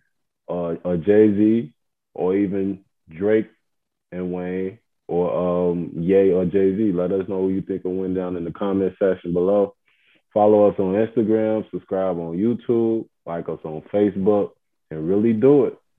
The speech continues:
And we almost about to get three hundred subscribers, man. So shout out to y'all as well.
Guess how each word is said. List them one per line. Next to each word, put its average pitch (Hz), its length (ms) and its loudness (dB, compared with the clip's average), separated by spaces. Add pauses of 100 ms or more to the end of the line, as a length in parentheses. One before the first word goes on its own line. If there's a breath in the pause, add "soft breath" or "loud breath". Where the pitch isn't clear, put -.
(1000)
And 85 120 -6
we 92 100 0
almost 123 360 4
about 127 200 4
to 123 80 0
get 123 220 2
three 131 160 2
hundred 120 320 -2
subscribers, 113 500 -6
man. 104 300 -8
So 98 80 -10
shout 110 220 -2
out 104 220 -2
to 107 60 -4
y'all 107 320 0
as 90 80 -6
well. 107 460 2